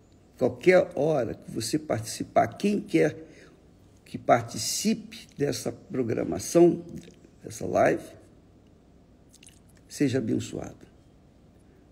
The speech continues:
Mas seja abençoado como? Não pense que, ah, o bispo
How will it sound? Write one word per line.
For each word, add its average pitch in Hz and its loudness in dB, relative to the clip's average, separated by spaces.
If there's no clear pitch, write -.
Mas 180 6
seja 214 4
abençoado 131 2
como? 135 2
Não 175 10
pense 208 0
que, - -2
ah, - 8
o - 0
bispo 147 -4